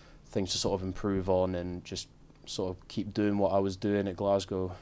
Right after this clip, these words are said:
and just, yeah, things like that. And yeah, he phoned me,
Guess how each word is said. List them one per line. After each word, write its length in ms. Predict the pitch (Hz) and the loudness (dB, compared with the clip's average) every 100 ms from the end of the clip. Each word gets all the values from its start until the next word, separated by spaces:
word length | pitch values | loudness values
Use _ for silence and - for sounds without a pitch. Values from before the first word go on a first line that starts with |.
| - - | -12 -8
and 340 | 95 92 92 - | -6 -6 -8 -10
just, 240 | 101 - - - - - - - - | -8 -10 -12 -20 -20 -20 -20 -20 -4
yeah, 240 | 110 101 | 0 0
things 260 | 92 107 101 | -2 -2 0
like 120 | 101 | 6
that. 240 | 104 104 | 6 6
And 260 | 101 98 95 - - - - - - - | 2 -2 -6 -14 -20 -20 -20 -20 -12 4
yeah, 180 | 107 | 6
he 60 | 101 | 6
phoned 300 | - 113 110 | 4 4 6
me, 240 | 107 104 | 4 2